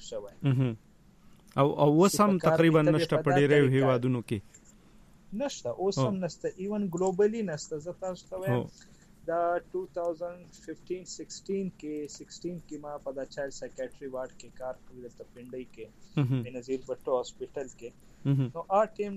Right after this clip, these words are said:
Speaker 1: ډېر ماشومان به د سکولانو والا رالېږل چې دا ماشوم
Speaker 2: مهم.
Speaker 1: په ځان کې یو خپله دنیا ده.
Speaker 2: صحیح.
Speaker 1: د نورو ماشومانو سره ګډون نه کوي.
Speaker 2: ښه.
Speaker 1: د نورو ماشومانو سره ګډون نه کوي، خبرې نه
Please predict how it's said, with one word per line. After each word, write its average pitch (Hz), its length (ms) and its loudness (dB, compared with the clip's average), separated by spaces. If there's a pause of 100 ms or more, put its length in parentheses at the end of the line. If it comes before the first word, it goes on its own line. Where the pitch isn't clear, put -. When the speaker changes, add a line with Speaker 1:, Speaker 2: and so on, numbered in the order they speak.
Speaker 1:
ډېر 196 140 2
ماشومان 175 580 -8
به 170 80 0
د 151 180 -2
سکولانو 156 560 -8
والا 151 220 -2
رالېږل 139 580 -6
چې 143 80 -14 (100)
دا 143 80 -8 (120)
ماشوم 196 440 -10 (320)
Speaker 2:
مهم. 143 280 0 (520)
Speaker 1:
په 180 100 0
ځان 196 460 -2 (580)
کې - 80 -6 (100)
یو 151 40 2
خپله 151 360 -2
دنیا 120 500 -4
ده. - 80 -20 (320)
Speaker 2:
صحیح. 131 220 2
Speaker 1:
د 180 40 -2
نورو 190 260 0 (100)
ماشومانو 185 540 -6 (100)
سره 165 180 -4
ګډون 165 360 -2 (100)
نه 131 140 -8
کوي. 98 160 -16 (300)
Speaker 2:
ښه. 131 160 2 (400)
Speaker 1:
د - 40 -6
نورو 190 300 -2
ماشومانو 190 600 -6
سره 170 260 -6
ګډون 165 360 -6 (120)
نه 165 120 -10
کوي، 156 140 -10
خبرې 180 480 -4 (120)
نه 165 40 -12